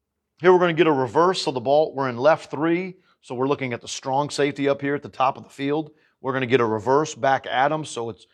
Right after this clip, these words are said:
it, it's a long distance. So we're gonna see a long to a short stride open field tackle. This is a tough thing to do in football. Long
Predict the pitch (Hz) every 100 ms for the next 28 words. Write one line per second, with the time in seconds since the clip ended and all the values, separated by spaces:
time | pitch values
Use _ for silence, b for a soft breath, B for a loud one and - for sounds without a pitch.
0 | _ _ _ _ _ _ _ - - 139
1 | - 107 110 120 147 160 170 180 185 190
2 | 202 - - - - _ 120 117 117 113
3 | 120 110 117 127 143 156 147 131 - 139
4 | 135 - 127 123 123 123 120 - 117 98
5 | 117 104 101 113 123 113 104 135 123 -
6 | 131 117 131 120 - 117 - - - _
7 | _ _ _ _ _ 107 113 127 147 165
8 | 180